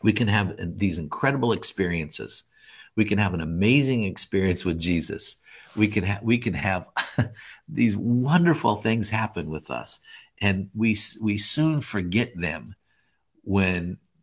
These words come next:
<laughs> when they're not in front of us anymore. And what, and Jesus is gonna address that a little bit. Watch this. He says, "When they went across," when they is the, the disciples,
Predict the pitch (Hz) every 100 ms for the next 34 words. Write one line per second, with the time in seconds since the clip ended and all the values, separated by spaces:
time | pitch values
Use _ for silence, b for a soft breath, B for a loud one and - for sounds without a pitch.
0 | - - - 110 - 101 90 87 95 90
1 | 87 76 - 80 73 76 78 76 78 76
2 | - - b b b b b b - 113
3 | 123 110 - - 104 101 170 220 - 123
4 | 110 107 101 92 80 87 90 - - 78
5 | 73 80 76 73 - - 90 98 - -
6 | - - - 82 - 107 107 90 98 147
7 | 165 - 82 78 - 98 76 82 98 73
8 | 78 85 90 82 85 82 82 - 69 -
9 | 62 -